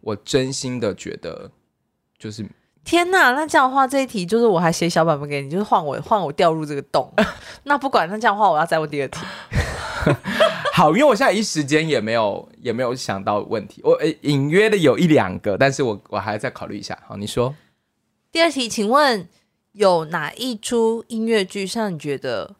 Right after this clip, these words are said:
Speaker 2: <sighs> 不用再演了，真的？
Speaker 1: 我们上次是不是有讲这道题？
Speaker 2: 没有，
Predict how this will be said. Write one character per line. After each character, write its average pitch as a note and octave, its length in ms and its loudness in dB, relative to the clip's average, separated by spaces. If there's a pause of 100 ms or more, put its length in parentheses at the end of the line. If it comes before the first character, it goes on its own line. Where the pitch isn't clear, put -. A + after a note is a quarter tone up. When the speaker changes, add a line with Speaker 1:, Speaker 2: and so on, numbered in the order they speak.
(220)
Speaker 2:
<sighs> - 760 -14
不 C#3+ 220 -14
用 D#3 320 -14
再 D#3+ 240 -14 (140)
演 B2 180 -18 (220)
了， - 260 -20 (120)
真 A2+ 280 -14 (360)
的？ - 100 -20 (180)
Speaker 1:
我 A2+ 80 2
们 - 80 0
上 A#3+ 160 4
次 G#3 40 0
是 A3 60 2
不 F3+ 60 2
是 - 80 2
有 A#2 100 6
讲 F#2+ 240 -2
这 G2+ 140 -2
道 F#2+ 160 -4
题？ F#2+ 300 -12 (1300)
Speaker 2:
没 E3+ 160 0
有， D#3 280 0